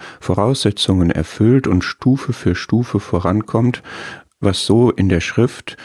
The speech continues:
und auch nicht unserer erlebten Realität entspricht, die doch vielschichtiger, situativer ist und auch nicht immer so geradlinig. Bei diesem knöcheltiefen Wasser kann man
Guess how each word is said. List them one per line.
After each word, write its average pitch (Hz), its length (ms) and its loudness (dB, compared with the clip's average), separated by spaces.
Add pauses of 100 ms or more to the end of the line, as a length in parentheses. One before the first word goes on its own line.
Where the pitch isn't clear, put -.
(200)
und - 180 0
auch 107 240 -2
nicht 120 300 2
unserer 101 440 2
erlebten 90 540 0
Realität 87 720 0
entspricht, - 800 -6 (480)
die 95 100 2
doch - 200 0
vielschichtiger, - 840 0
situativer 95 880 0
ist - 220 -2
und - 220 0 (340)
auch - 240 -4
nicht - 180 0
immer 82 200 2
so - 100 -4
geradlinig. - 840 -4 (920)
Bei 98 160 0
diesem 120 380 2
knöcheltiefen 117 880 2
Wasser 117 400 2
kann 110 260 0
man 104 300 4